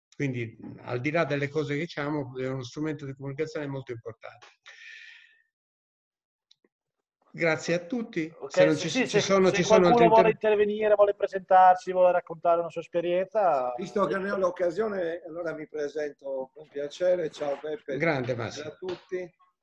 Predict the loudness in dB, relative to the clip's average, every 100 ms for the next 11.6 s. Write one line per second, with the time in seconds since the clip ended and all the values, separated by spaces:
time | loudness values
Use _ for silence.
0 | _ _ -20 -14 -12 -12 -12 -14 -18 _
1 | -12 -8 -6 -4 -6 -6 -10 -8 -10 -8
2 | -8 -8 -10 -10 -8 -6 -8 -12 -18 -20
3 | -18 -12 -12 -12 -12 -12 -10 -10 -10 -8
4 | -8 -8 -12 -14 -12 -14 -12 -16 -12 -12
5 | -14 -16 -16 -16 _ _ _ _ -14 -10
6 | -10 -12 -14 -16 -16 -16 -16 -20 -18 -12
7 | -12 -12 -16 -10 -8 -8 -10 -12 -16 -14
8 | -14 -10 -10 -10 -8 -8 -4 -6 -6 -8
9 | -8 -10 -14 -14 -18 _ -14 -14 -20 -20
10 | -18 -12 -12 -8 -6 -4 -4 -4 -6 -8
11 | -14 _ -18 _ _